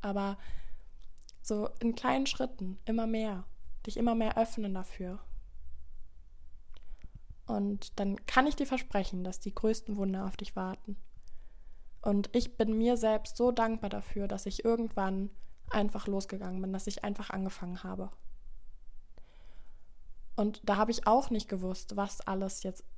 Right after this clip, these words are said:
im kleinsten Detail auf diesem Weg auf mich wartet, welche Herausforderungen auch warten.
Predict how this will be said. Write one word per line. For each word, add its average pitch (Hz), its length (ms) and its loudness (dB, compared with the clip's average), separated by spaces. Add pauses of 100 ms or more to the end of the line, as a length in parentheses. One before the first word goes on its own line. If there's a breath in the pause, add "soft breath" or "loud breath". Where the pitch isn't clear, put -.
(360)
im 196 180 2
kleinsten - 380 2
Detail 196 440 2
auf 196 100 0
diesem 185 280 -2
Weg 190 320 0 (420)
auf 196 160 0
mich 190 200 0
wartet, 202 400 2
welche 185 240 2
Herausforderungen 185 720 2
auch 185 220 -2
warten. 185 400 -2